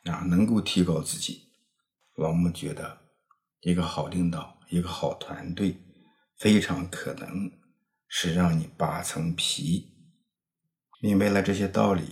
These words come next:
你就应该能够理解，一个真正能够让你成长的领导，一个能够真正往前冲、正确路上走的一个团队，他一定不会让你舒舒服服、轻轻松松的。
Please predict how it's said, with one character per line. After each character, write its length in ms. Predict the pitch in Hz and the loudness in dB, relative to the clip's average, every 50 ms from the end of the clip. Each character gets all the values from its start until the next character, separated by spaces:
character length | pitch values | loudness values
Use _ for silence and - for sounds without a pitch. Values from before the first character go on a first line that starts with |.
| - - _ _ _ - | -14 -20 _ _ _ 0
你 200 | 82 90 87 85 | 4 4 4 6
就 140 | 90 90 | 6 6
应 220 | 90 87 90 90 90 | 6 6 6 6 4
该 100 | 87 85 | 4 2
能 200 | 85 82 80 80 | 2 0 0 -2
够 160 | 87 85 80 | -2 -2 -4
理 240 | 78 - - 95 87 | -4 -4 -6 -6 -4
解， 360 | - - - - - - - - _ _ _ | -6 -6 -6 -8 -10 -12 -16 -20 _ _ _
一 120 | - 95 95 | 0 2 4
个 140 | 95 95 90 | 4 4 4
真 320 | 87 - 107 107 104 101 | 4 4 8 8 8 8
正 160 | 92 98 90 | 8 6 6
能 220 | 82 82 85 87 92 | 4 4 2 2 2
够 60 | 92 | 2
让 260 | 90 92 90 85 85 | 4 4 2 2 2
你 100 | 78 73 - | 0 0 -4
成 340 | - - - - 85 90 90 | -6 -8 -6 -4 -2 -2 0
长 240 | - 76 - - - | -2 -2 -6 -8 -8
的 180 | 92 92 92 90 | -10 -10 -10 -10
领 200 | 87 92 92 90 | -8 -4 -4 -4
导， 300 | 90 - - - - _ _ _ _ _ _ | -4 -6 -10 -14 -20 _ _ _ _ _ _
一 160 | - 87 92 | 2 2 4
个 120 | 92 98 | 4 6
能 220 | 92 90 90 92 92 | 6 6 6 6 4
够 160 | 92 92 90 | 4 2 0
真 300 | 90 - - 101 104 104 | 0 2 4 6 6 6
正 220 | 90 - 98 87 87 - - _ _ _ | 6 4 2 2 2 0 -12 _ _ _
往 200 | - 85 78 80 | -2 -2 -2 -2
前 300 | - - - 87 87 92 | -2 -4 -2 0 0 0
冲、 280 | 90 - - 98 98 - - | 0 0 -2 -2 -2 -2 -2
正 200 | - 110 107 95 | 0 2 4 4
确 280 | 87 - - 90 90 - | 4 2 0 -2 -2 -2
路 260 | - 95 117 120 98 87 | 0 2 2 4 4 2
上 280 | - - - - - - _ _ - | -2 -4 -6 -8 -10 -14 _ _ -12
走 280 | - - 92 82 78 80 | -4 0 2 2 2 2
的 140 | - 82 82 | -2 -2 -2
一 100 | 85 87 | -2 -2
个 80 | 82 - | -4 -6
团 280 | - - - 82 80 | -8 -8 -10 -6 -6
队， 260 | 78 87 80 82 - - _ _ _ _ _ _ _ _ _ _ _ _ | -4 -4 -4 -4 -8 -14 _ _ _ _ _ _ _ _ _ _ _ _
他 220 | - - - 92 87 | -8 -4 -2 0 2
一 160 | 85 175 180 | 4 4 4
定 180 | - 104 95 | 4 2 0
不 80 | 85 85 | 0 -2
会 140 | - 87 90 | -2 -2 -2
让 180 | 90 80 82 | -2 -2 -2
你 60 | 80 71 | -4 -4
舒 180 | - - 87 | -6 -6 -6
舒 140 | 87 90 87 | -4 -4 -4
服 160 | 87 - - | -6 -6 -8
服、 320 | 90 90 87 87 87 - - | -10 -6 -2 -2 -4 -4 -4
轻 240 | - - - 92 87 | -6 -2 0 0 2
轻 160 | 87 92 92 | 2 0 -2
松 240 | 90 - 92 98 95 | -2 0 -2 -2 -2
松 320 | 90 - 92 95 98 95 | -2 -2 -2 0 0 0
的。 140 | 85 - - | -2 -4 -8